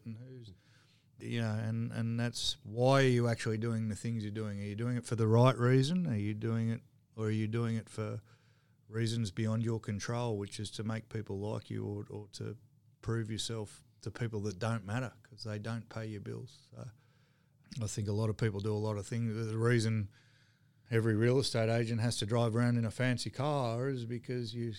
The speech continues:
people won't look at you as a real estate agent unless you're driving around in a fancy car. Why are you actually doing it?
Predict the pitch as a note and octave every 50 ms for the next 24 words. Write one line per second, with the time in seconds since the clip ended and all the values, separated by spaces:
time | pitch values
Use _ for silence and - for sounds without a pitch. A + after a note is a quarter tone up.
0 | - _ - B2 A#2+ B2 B2 A#2+ B2 B2 A#2 A2+ C#3 D3 - C3+ G#2+ - B2 A#2+
1 | A#2+ A#2 A#2 A2+ G2+ G2 F2 - - - - _ _ - - A#2 A2+ A#2+ A#2 A2
2 | B2 C#3 D#3+ D#3+ D3 - - B2 A#2+ A2+ A#2 B2 B2+ B2+ C3 B2+ A#2+ B2+ A#2+ -
3 | - A#2 A2 A#2+ C3+ C3+ B2+ A#2+ B2 B2 B2+ C#3 C#3+ C#3+ C#3 B2+ B2 A#2 - -
4 | C#3+ D3+ D3+ C#3+ - C3 B2 - - D#3 D#3 F3 E3 C3 G2 G#2+ A#2 A2+ A#2+ B2
5 | A#2+ B2 A#2+ A#2+ B2 B2+ - - - A#2+ B2 A#2 A#2+ C#3 D3+ E2 D#2 -